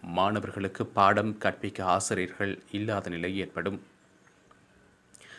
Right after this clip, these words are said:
நாடளாவிய ரீதியில் பாடசாலைகளில் தற்போது சுமார் நாற்பதனாயிரம் ஆசிரியர்களுக்கு பற்றாக்குறை நிலவுகிறது. மேல் மாகாணத்தில் சுமார் ஏழாயிரம் ஆசிரியர்களும், வடமத்திய மாகாணத்தில் மூவாயிரத்து எண்ணூறு பேரும், கிழக்கு மாகாணத்தில் மூவாயிரத்து அறுநூற்று தொன்னூற்று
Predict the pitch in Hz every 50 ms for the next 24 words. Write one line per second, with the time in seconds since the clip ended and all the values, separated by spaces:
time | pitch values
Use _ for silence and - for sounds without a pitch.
0 | - - - - 110 113 117 120 135 175 180 175 165 139 135 120 117 113 110 104
1 | 104 113 117 113 - 104 98 101 104 - - 107 98 101 98 101 98 98 104 101
2 | - - 98 - - - 98 92 101 - - 98 95 98 101 - - 95 98 101
3 | 107 - 113 107 107 104 98 98 95 90 85 87 90 90 - - 101 92 - 98
4 | 90 90 - - - - 98 92 - - - 110 104 - - - 87 85 - -
5 | - 101 101 95 87 90 85 - 85 92 - 107 - - - - - - - -
6 | - - - - _ - 87 98 104 107 110 107 104 101 110 107 104 - - 127
7 | 127 - - 101 98 98 92 92 98 104 104 104 101 98 95 92 85 85 90 -
8 | - 101 98 95 - - 110 - - - - - 101 98 101 113 110 110 107 -
9 | 107 98 98 95 - 98 95 92 - 117 110 104 101 101 104 104 104 107 104 -
10 | 95 95 104 107 104 101 - 107 110 110 - - - - _ - - _ _ -
11 | - - - - - - - - 131 135 135 - 135 117 113 117 117 107 107 107
12 | - 113 110 104 98 98 101 101 101 107 - - 95 90 92 101 104 101 - -
13 | 107 104 - 101 98 104 104 101 - - - 107